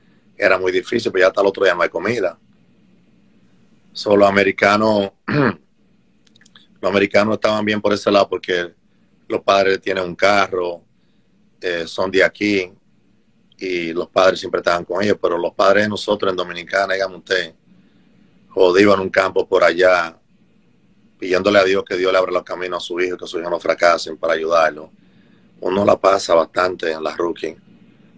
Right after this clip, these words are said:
En estos tiempos no creo, porque en estos tiempos hay un buen sueldo que le dan hoy en día, unas guaguas, los transportes es increíble, el hotel,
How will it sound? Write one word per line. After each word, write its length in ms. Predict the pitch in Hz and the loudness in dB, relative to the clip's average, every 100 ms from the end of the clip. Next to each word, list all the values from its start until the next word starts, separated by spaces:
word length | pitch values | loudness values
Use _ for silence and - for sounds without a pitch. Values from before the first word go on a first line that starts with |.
| _ | _
En 120 | 104 107 | 2 2
estos 200 | 113 - | 4 2
tiempos 320 | 123 120 107 | 2 4 2
no 120 | 101 | 2
creo, 200 | 110 101 | 2 0
porque 160 | 92 87 | 0 -6
en 40 | |
estos 180 | 90 98 | -4 -2
tiempos 480 | 98 95 98 87 - _ _ _ _ _ _ - | -2 -2 0 -2 -4 _ _ _ _ _ _ -2
hay 100 | 95 | 0
un 140 | 101 | 2
buen 180 | 101 92 | 2 0
sueldo 400 | - 101 107 98 | 0 2 2 0
que 120 | 90 | -2
le 80 | 87 | 0
dan 180 | 90 90 | 0 0
hoy 140 | 90 | -2
en 120 | 82 | 0
día, 480 | 85 98 90 85 82 - - | 2 4 4 2 0 -6 -10
unas 320 | 90 90 98 | -6 -6 0
guaguas, 600 | 98 95 90 87 82 78 _ _ _ _ _ _ - _ | 2 2 2 -2 -2 -6 _ _ _ _ _ _ -20 _
los 120 | - 95 | -6 -2
transportes 500 | 92 85 92 92 92 | -2 0 0 0 -6
es 120 | - | -8
increíble, 920 | 92 92 85 92 95 90 87 85 85 | -6 -2 0 2 2 0 0 -2 -6
el 140 | 82 | -4
hotel, 480 | 85 78 95 95 90 | -4 0 2 4 2